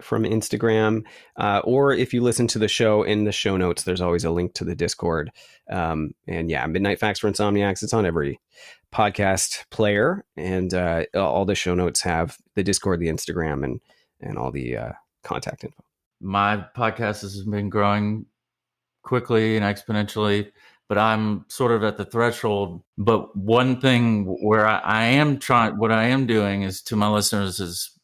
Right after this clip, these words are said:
Speaker 2: giving them a call to action, because I want them to, and I just started doing this a couple episodes ago,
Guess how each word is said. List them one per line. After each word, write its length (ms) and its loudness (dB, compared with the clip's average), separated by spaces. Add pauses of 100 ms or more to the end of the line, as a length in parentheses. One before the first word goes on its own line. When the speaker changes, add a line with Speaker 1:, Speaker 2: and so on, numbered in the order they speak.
(140)
Speaker 2:
giving 260 0
them 160 -2
a 60 -4
call 300 2
to 60 0
action, 540 -2
because 320 -8
I 160 0
want 300 -2
them 220 -2
to, 420 -6 (340)
and 120 -2
I 60 2
just 400 0
started 340 0
doing 240 -2
this 160 -8
a 20 -20
couple 260 -6
episodes 460 -6
ago, 340 -4